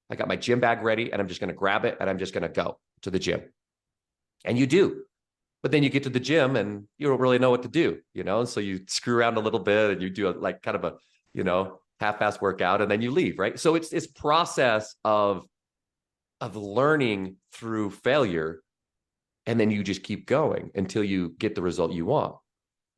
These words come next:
And so I tell people all the time that depression for men is not the same as depression for women. Depression for men is something called learned helplessness.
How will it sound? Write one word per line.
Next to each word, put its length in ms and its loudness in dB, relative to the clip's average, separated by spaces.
And 160 0
so 480 2
I 60 -2
tell 220 2
people 340 2
all 80 6
the 80 0
time 420 -2
that 460 -2
depression 580 0
for 160 0
men 460 0
is 360 4
not 260 2
the 60 -2
same 320 0
as 80 -4
depression 440 -4
for 120 -10
women. 400 -2
Depression 380 0
for 120 0
men 460 2
is 180 -4
something 240 -4
called 240 -2
learned 240 2
helplessness. 640 -6